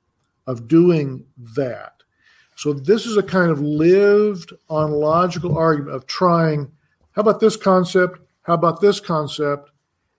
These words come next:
And none of them were satisfying. None of them were able to be lived, uh, by,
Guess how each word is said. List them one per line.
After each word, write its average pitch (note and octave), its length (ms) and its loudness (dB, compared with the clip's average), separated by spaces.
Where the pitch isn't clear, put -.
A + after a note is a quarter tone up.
And D#3+ 360 -6
none E3 220 0
of G#3+ 80 2
them A3 120 2
were A3 120 2
satisfying. D#3+ 1000 0
None D#3 240 -4
of F#3 360 -8
them E3 160 0
were D#3+ 160 2
able D#3+ 100 2
to C#3 60 -6
be D3 80 -2
lived, F3+ 580 2
uh, - 300 -10
by, C#3 640 -2